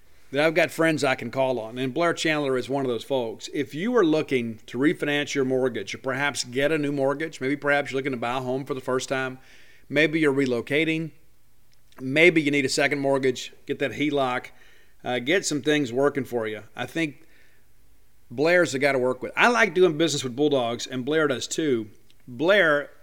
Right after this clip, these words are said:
has shared with me, if you are a listener of this show, no matter your college allegiance,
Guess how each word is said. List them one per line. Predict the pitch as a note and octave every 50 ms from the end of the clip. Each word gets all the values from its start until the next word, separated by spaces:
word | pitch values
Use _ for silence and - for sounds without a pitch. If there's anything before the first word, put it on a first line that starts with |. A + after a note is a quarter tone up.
| - - -
has | - C#3 C3+
shared | - - F#3 F#3+ F#3 D#3+
with | D3+ A#2+ A2+
me, | A#2 G#2 G2+ G2
if | - B2+ G2+ -
you | C#3 D#3 F#3+ G#3 G3
are | E3 C3+ C3+ C#3+ D3 C#3 B2+
a | B2 B2+ C3
listener | B2+ C#3 E3 F3+ - - E3 D3+ C#3+ B2+
of | C#3 C#3 B2+ A#2+
this | B2+ B2+
show, | - - C3 A2+ F#2+ E2 - -
no | B2+ C3+ D3 D3
matter | D3 D3+ D#3 F3 G3 G#3+ A3+ A3 G#3
your | F3+ E3+ E3+ E3+
college | E3+ - E3+ E3+ E3 E3+ E3+ E3 C#3+ C3
allegiance, | C#3 C3+ C3 B2+ A2+ - - - - - - -